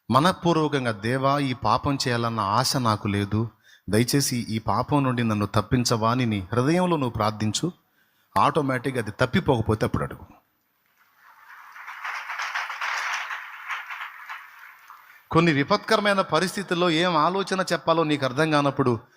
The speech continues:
"దేవా, ఇప్పుడు నేను ఎలా సమాధానం చెప్పాలి వీళ్ళకి, నాకు కొంచెం జ్ఞానం ఇవ్వి-, ఇవ్వయ్యా" అని అడుగు.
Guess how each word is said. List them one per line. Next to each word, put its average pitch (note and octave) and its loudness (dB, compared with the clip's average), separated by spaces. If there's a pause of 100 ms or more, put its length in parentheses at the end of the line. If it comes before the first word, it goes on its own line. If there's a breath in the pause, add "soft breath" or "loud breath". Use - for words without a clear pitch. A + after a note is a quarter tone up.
(200 soft breath)
"దేవా, C3 2 (300)
ఇప్పుడు B2+ -2
నేను B2 0
ఎలా B2 0
సమాధానం C#3 0
చెప్పాలి B2+ 0
వీళ్ళకి, A#2+ -2
నాకు A2+ -2
కొంచెం A2+ -2
జ్ఞానం C#3 2
ఇవ్వి-, C#3 0
ఇవ్వయ్యా" C3 4
అని C#3+ 2
అడుగు. C#3 2